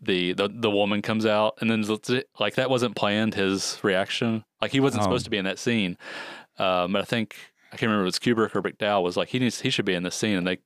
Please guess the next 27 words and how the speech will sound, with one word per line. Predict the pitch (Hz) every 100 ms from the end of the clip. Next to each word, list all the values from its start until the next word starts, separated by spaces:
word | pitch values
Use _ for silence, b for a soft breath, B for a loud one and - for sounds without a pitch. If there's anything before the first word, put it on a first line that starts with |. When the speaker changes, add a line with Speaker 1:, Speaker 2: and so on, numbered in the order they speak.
| -
Speaker 1:
cut | 101
to | -
that | 90
close | - 98 101
up |
of | 90
him | 92
going, | 92 90 - b b _ -
Speaker 2:
Yeah. | 95 90
Speaker 1:
"That's | 87
so | 98
funny." | 92 95 90 -
That's | 170
what | 240
I | 196
mean. | 175
Like, | 123
there's | 139 -
so | 160
much, | 151 - -
there's, | 151 135 -
there's, | 156 156 - -
there's | 131 131
still | - 160 120
levity | 110 110 104
and | 92 87
humor | 107 104 90 87